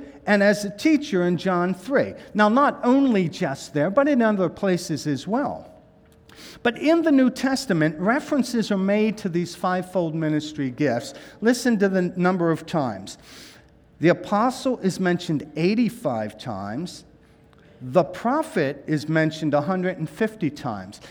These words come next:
Now, of those mentionings, twenty of those mentionings are not Old Testament prophets. It's not a mention about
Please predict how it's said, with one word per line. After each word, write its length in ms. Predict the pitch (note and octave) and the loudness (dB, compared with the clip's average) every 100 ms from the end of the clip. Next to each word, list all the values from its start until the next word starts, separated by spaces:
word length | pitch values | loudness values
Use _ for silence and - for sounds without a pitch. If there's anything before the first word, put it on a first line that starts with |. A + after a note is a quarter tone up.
| - | -2
Now, 200 | F3 F3 | -2 0
of 320 | - B3 C4 A3 | 2 4 6 6
those 320 | C4 E4 - | 6 4 2
mentionings, 800 | B3 D4+ D4 F#3+ C#3+ C3+ - - | 2 4 2 0 -2 -4 -8 -14
twenty 720 | - F#3 A#3 D#4 D#4+ A3+ F#3+ | -14 -4 0 2 2 2 0
of 220 | F#3 D3 | -2 0
those 260 | F#3 F3+ F#3+ | 0 0 0
mentionings 680 | G3+ A3+ - D#3+ C3 D3 - - - | 0 0 -2 -4 -4 -4 -8 -16 -2
are 120 | G#3+ | 2
not 260 | A3 A#3 A3+ | 4 2 2
Old 260 | A3 A#3 A#3 | 4 4 2
Testament 580 | A#3+ A#3 - G3 F3 - | 2 2 0 0 0 0
prophets. 480 | G#3 D#3+ A#2+ - | 0 0 -4 -8
It's 200 | D3 - | -8 -4
not 180 | F#3 A3 | 0 2
a 60 | A3+ | 4
mention 420 | G3 G3+ G3+ F#3 | 2 0 0 -2
about 400 | D3+ E3+ D#3 | 0 2 2